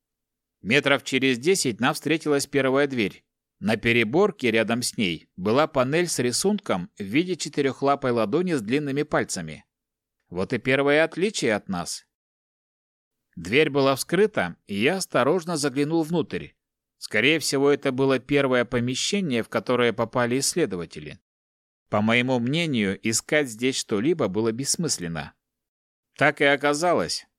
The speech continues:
Внутри всё было раскурочено. На остатках каких-то конструкций были видны следы срезов, точно таких же, как и на деталях, которые мы видели в домиках.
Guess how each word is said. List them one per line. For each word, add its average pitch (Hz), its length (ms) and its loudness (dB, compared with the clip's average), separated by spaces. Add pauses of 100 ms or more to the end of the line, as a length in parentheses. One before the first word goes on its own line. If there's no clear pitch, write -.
(140)
Внутри 160 480 0
всё 196 200 -2
было 151 240 2
раскурочено. 143 800 0 (420)
На 117 220 4
остатках 143 600 2
каких-то 123 500 0
конструкций 120 680 0
были 135 240 2
видны 135 300 0
следы 131 340 0
срезов, 139 580 -2 (120)
точно 127 340 -2
таких 165 400 -2
же, 131 140 0
как 120 200 -2
и 123 60 2
на 117 140 2
деталях, 135 440 0
которые 120 440 0
мы 117 120 2
видели 123 320 -2
в 123 80 -4
домиках. 98 600 -6